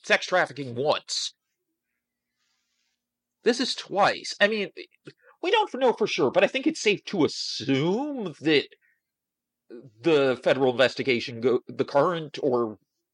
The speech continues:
if it's still ongoing current, or at least recent one,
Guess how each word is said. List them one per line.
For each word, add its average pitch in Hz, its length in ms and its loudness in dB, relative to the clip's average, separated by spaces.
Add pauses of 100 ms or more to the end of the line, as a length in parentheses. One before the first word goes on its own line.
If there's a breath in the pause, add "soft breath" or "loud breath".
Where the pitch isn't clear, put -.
(240)
if 143 160 2
it's - 160 -8
still 127 320 0
ongoing 120 400 0
current, 117 380 -2 (300 soft breath)
or 139 120 2
at 135 60 2
least 117 180 -4
recent 156 460 -4
one, 113 460 0